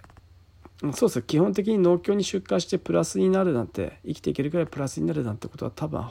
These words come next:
ないと思うんで、えー、いずれ自分で売らなきゃいけなくなる日が来るって、どうやって、どうやって売っていくかっていうことを考えなきゃいけなくなる日が来ると思うんですよね。で、で、それを誰も考えてないし、えーと、地元の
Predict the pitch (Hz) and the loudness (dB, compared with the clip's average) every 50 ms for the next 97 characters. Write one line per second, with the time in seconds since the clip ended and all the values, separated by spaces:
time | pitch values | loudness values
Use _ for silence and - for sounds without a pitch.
0 | - - - 151 165 165 - - 101 113 117 117 - - 110 98 - - - - | -8 -4 0 0 0 0 0 -4 -6 -6 -6 -8 -8 -8 -8 -8 -10 -14 -20 -20
1 | - - - - - - - - - - - - 131 127 - - - - - - | -20 -20 -20 -20 -20 -20 -20 -20 -20 -16 -14 -12 -12 -12 -12 -14 -16 -16 -18 -20
2 | - - - - - 135 135 160 170 175 151 135 143 143 156 160 160 147 160 175 | -20 -20 -14 -8 -6 -2 0 4 4 4 4 2 0 0 2 2 2 2 4 4
3 | 185 175 - - - 135 143 139 - 156 160 151 135 117 139 147 131 123 - 135 | 2 2 0 -2 -2 0 0 2 2 2 2 4 2 2 0 0 0 0 -2 -2
4 | - - - - - - - - - - - - 156 160 151 - - - - _ | -4 -4 -6 -10 -16 -20 -20 -20 -20 -20 -8 -2 -2 -2 -2 -2 -6 -12 -12 _
5 | - - 170 165 151 - 123 120 - - 147 - - - 135 123 - 127 135 139 | 0 2 2 2 4 2 -2 -4 0 -2 -4 -2 -2 -4 -4 -4 -4 -6 -6 -4
6 | - 131 - - - 143 151 143 135 - - - 139 147 143 151 156 156 139 131 | -6 -6 -6 -4 -2 -2 0 0 -2 -4 -4 -6 -4 -4 -2 -2 0 0 0 -2
7 | 143 139 131 - - 139 131 - - - 117 117 110 110 - - - 123 - - | -2 -2 -4 -2 -2 -2 -2 -2 -4 -4 -4 -4 -4 -6 -8 -10 -10 -12 -12 -14
8 | - - - - - - - - - - - 156 147 147 147 - - 80 78 - | -20 -20 -20 -20 -18 -20 -20 -20 -14 -6 -2 -2 0 0 0 0 -2 -2 -2 -4
9 | - - - - - _ - - - - - - - - - 156 151 - - 170 | -6 -8 -12 -16 -20 _ -20 -20 -20 -20 -20 -20 -20 -18 -12 -10 -8 -4 -2 0
10 | 185 196 - - 151 170 185 180 - - 165 170 175 175 160 - 123 120 117 117 | 0 2 2 2 4 4 4 2 2 4 4 6 6 6 4 4 0 -2 -2 -4
11 | 123 - - 156 143 - - - - - 180 - 131 - - - - - - 143 | -6 -6 -2 -2 -2 -2 -2 -6 -12 -14 -14 -12 -12 -12 -10 -12 -12 -6 -2 0
12 | 147 151 - 160 156 151 147 | 0 0 2 2 2 2 2